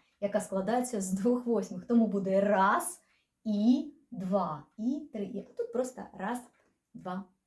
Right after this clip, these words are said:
три. Далі переходимо до складних розмірів. Перший складний розмір у нас чотири чверті. Чотири чверті має,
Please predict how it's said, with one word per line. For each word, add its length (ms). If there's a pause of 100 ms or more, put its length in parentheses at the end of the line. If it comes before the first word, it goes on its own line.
(320)
три. 260 (1200)
Далі 640 (220)
переходимо 840
до 720 (320)
складних 920
розмірів. 520 (540)
Перший 420
складний 500
розмір 440
у 100
нас 340 (340)
чотири 1160 (640)
чверті. 600 (880)
Чотири 380
чверті 640 (800)
має, 720